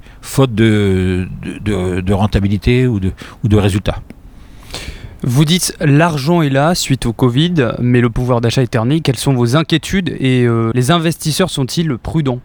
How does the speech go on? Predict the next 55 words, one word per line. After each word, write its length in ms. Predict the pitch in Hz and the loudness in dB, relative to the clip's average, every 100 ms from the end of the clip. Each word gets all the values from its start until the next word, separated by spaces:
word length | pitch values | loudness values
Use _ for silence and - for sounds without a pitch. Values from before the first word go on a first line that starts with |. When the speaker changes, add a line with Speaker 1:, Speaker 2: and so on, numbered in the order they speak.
| - | -10
Speaker 2:
actuellement ? 500 | 110 - 117 110 107 120 - - - - | -10 -4 -4 -2 -4 -8 -18 -20 -20 0
Speaker 1:
Alors, 160 | 131 123 | 2 4
les 140 | 120 | 4
investisseurs 400 | 139 - 135 170 | 2 0 0 2
ont 60 | 127 | 2
été 160 | 135 | 0
très 180 | - 170 | 0 0
prudents 420 | 135 147 131 143 | 2 0 2 2
au 60 | 123 | 4
deuxième 300 | 120 120 113 | 2 2 0
trimestre. 520 | - 123 139 - - | 0 0 0 -2 -6
Et 60 | 110 | -6
c'est, 160 | - | -2
euh, 240 | 117 104 104 - - - - | 0 0 0 -4 -14 -18 -14
je 120 | - - | -4 0
répète 260 | 117 131 | 2 2
un 60 | 117 | 2
peu 100 | 117 | 2
ce 80 | - | 0
que 80 | |
je 20 | 113 | 0
disais 140 | 110 | 2
il 60 | 113 | 2
y 60 | |
a 40 | 101 | 0
trente 200 | - 107 | -2 0
secondes, 360 | 139 135 131 | 2 2 2
c'est 100 | - | -2
que, 220 | 113 117 - - - - - | 0 -2 -2 -10 -18 -6 0
euh, 440 | 104 98 98 98 90 - - | 2 2 0 -2 -6 -14 -2
période 260 | - 120 120 | 2 4 4
électorale, 460 | 117 107 120 120 127 | 2 2 2 2 2
on 120 | 120 | 2
attend, 320 | 107 - 131 | 0 2 0
peut-être 240 | - - 107 | 0 -2 -2
qu'il 140 | 117 | 0
y 20 | |
aura 100 | 110 | 2
une 80 | 113 | 4
mesure 220 | 113 110 | 4 2
fiscale 340 | - 113 - 117 | 0 -2 2 0
plus 160 | - | 0
favorable, 500 | 110 117 107 110 131 - | 0 2 2 2 2 0
peut-être 320 | 117 120 104 | -2 -2 -2
que 140 | 135 | -2
ceci, 300 | 113 113 - | 0 -2 -2
peut-être 280 | 127 - 113 | -2 -2 -4
que 80 | 113 | -2
cela, 260 | - 117 123 | 0 2 2
donc, 220 | 117 110 | 0 -2
euh, 40 | - - - - | -4 -10 -18 -10
on 200 | - 123 | 0 2
attend. 340 | 123 - 117 101 - - - - | 2 2 0 0 -6 -16 -14 0
Non, 220 | 123 127 | 0 2
aujourd'hui, 720 | 151 135 135 123 151 143 113 | 2 2 0 0 0 0 -2